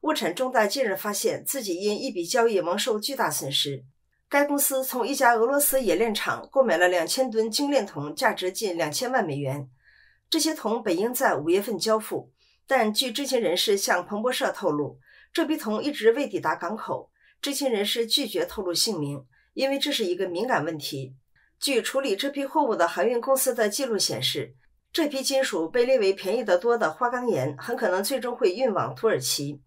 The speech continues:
知情人士说，物产中大的工作人员已经前往俄罗斯调查，尽管他们甚至无法确定冶炼厂的位置。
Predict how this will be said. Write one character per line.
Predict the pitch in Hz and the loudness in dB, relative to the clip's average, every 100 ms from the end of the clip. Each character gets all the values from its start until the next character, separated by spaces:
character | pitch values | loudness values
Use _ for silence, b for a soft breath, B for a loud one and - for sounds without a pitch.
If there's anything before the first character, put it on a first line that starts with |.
| b b b b _ | b b b b _
知 | 294 | -2
情 | 285 269 | 0 2
人 | 185 | 2
士 | - 202 | 2 2
说， | - 156 143 - - | 2 0 -2 -6 -4
物 | 294 | -2
产 | 214 156 | 0 -4
中 | 247 254 | -4 2
大 | 175 | 2
的 | 170 | 2
工 | - 262 | -2 -2
作 | 262 | 0
人 | 180 156 | 0 0
员 | 165 139 143 - | -2 -4 -6 -8
已 | 190 | 0
经 | 226 | 2
前 | 220 214 240 | 2 2 0
往 | 185 | 0
俄 | - | 0
罗 | 220 240 | 0 0
斯 | 247 | -2
调 | 240 208 | -2 -2
查， | - - 131 131 b b b b | -2 -2 -4 -6 b b b b
尽 | - 277 | -2 2
管 | 240 | 2
他 | 208 | 0
们 | 240 | -2
甚 | 240 277 | -2 -2
至 | 208 | 0
无 | 190 226 | 0 2
法 | 160 | 2
确 | - 240 | 4 4
定 | 196 165 - | 2 0 0
冶 | 170 | 2
炼 | 196 220 | 2 2
厂 | - 139 | -2 -6
的 | 151 | -2
位 | 208 165 | -2 -2
置。 | 143 - | -6 -12